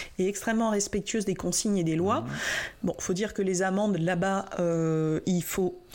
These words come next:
Speaker 1: c'est pas cent trente-cinq euros quand tu fais une petite, euh, une toute petite infraction. Même si sortir sans son attestation n'est pas, n'était pas une toute petite infraction, c'était juste de la bêtise.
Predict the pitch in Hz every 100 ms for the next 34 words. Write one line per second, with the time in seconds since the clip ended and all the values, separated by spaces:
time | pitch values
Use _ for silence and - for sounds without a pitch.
0 | - - 202 196 190 220 - 214 - 202
1 | 196 208 - 190 202 214 - 190 196 185
2 | - 180 180 165 - - - - - 180
3 | - 196 - 202 - 190 175 180 294 277
4 | - 269 254 247 220 214 - - 233 -
5 | - - - 180 185 - 220 214 - -
6 | 196 - 220 208 - 180 165 202 196 196
7 | 175 180 180 180 - 196 160 156 190 196
8 | 180 170 180 196 190 180 165 165 175 165
9 | 160 165 - 285 381 - 160 175 165 147
10 | 160 160 - 285